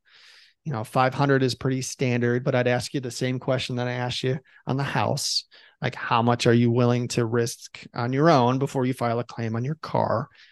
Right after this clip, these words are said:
You can carry a thousand, two thousand, twenty-five hundred or whatever.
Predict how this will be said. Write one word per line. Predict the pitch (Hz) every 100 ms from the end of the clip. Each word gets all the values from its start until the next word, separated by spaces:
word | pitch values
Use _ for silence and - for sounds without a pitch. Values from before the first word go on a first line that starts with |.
| - -
You | 143
can | 135
carry | 196 147 147
a |
thousand, | 143 117 117 127 139 139 139 143 - _ _
two | - 120
thousand, | 120 123 127 139 131
twenty-five | - 120 120 123
hundred | 117 120 117 117
or | 123
whatever. | 117 104 104 113